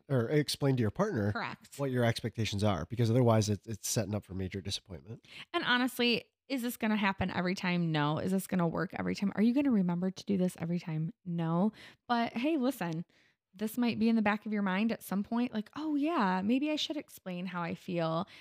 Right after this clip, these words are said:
Speaker 2: and what my expectations are with this certain event." Um,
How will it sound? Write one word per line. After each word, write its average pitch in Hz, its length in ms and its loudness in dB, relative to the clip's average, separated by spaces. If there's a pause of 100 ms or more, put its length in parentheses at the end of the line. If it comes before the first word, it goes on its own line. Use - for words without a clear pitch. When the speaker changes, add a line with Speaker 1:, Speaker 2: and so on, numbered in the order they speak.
(120)
Speaker 2:
and 196 80 2
what 170 100 0
my 165 140 2
expectations - 640 -6
are 165 240 -2
with 185 180 -4
this 180 140 -2
certain - 320 -4
event." - 520 -4 (120)
Um, 156 320 -4